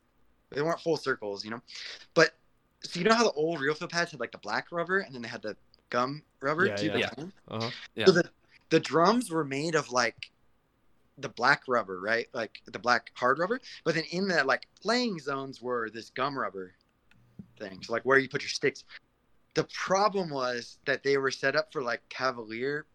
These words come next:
Speaker 1: playing zones, which were different from how I was taught. So I would, like, practice, like, doing scrapes and stuff, and I would only hit, like, the little black rubber part that was, like, in between everything.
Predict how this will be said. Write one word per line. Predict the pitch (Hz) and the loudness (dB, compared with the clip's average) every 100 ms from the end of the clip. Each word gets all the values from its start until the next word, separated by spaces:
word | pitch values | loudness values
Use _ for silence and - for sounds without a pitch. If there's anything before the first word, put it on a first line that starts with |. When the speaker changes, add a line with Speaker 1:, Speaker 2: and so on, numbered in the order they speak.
| _ _ | _ _
Speaker 1:
playing | - 185 196 | -6 -4 -2
zones, | 190 214 214 | -2 -2 -4
which | 139 127 | -6 -8
were | |
different | 113 139 131 - | -2 -2 -2 -8
from | 110 | -10
how | 110 120 | -2 4
I | 120 190 | 8 8
was | 175 - | 8 0
taught. | - 107 101 _ _ - _ _ - | -6 -6 -8 _ _ -20 _ _ -6
So | 156 - | -2 2
I | 156 180 | 4 6
would, | 220 | 4
like, | 214 156 - _ _ | 2 0 -2 _ _
practice, | - 147 - 165 | -2 -2 -2 -12
like, | 143 | -10
doing | 147 139 | -10 -12
scrapes | - 117 135 | -10 -8 -8
and | 170 | -6
stuff, | 196 | -4
and | 139 | -2
I | 127 | -4
would | - | -4
only | 135 156 | -8 -8
hit, | 156 - 143 | -6 -8 -8
like, | 143 | -10
the | 117 | -8
little | 127 123 | -6 -6
black | 98 110 117 - - | -4 -2 -4 -8 -8
rubber | 113 101 98 | -6 -6 -8
part | - 101 92 | -6 -6 -4
that | 104 | -6
was, | 101 | -4
like, | 107 - | -6 -4
in | 135 | -4
between | 117 117 120 113 | -4 -2 -4 -2
everything. | 101 101 107 101 | -2 -2 -6 -10